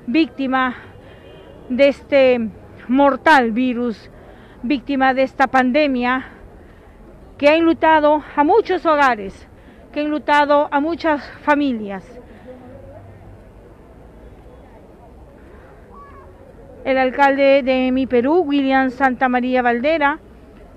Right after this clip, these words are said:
estuvo internado en la clínica, en una clínica del distrito de San Miguel, luchando contra el,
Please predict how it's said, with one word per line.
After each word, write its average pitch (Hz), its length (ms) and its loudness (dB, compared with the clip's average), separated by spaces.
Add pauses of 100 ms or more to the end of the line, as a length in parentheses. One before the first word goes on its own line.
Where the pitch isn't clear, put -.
(160)
estuvo 294 280 -2
internado 285 760 0
en 254 160 -4
la 254 100 0
clínica, 285 840 -2 (560)
en 269 120 -6
una 285 180 -2
clínica 254 800 -2
del 254 180 0
distrito 254 400 -6
de 247 300 0
San 240 280 -4
Miguel, 247 480 -6 (1300)
luchando 262 800 -2 (960)
contra 277 600 0 (120)
el, 247 240 0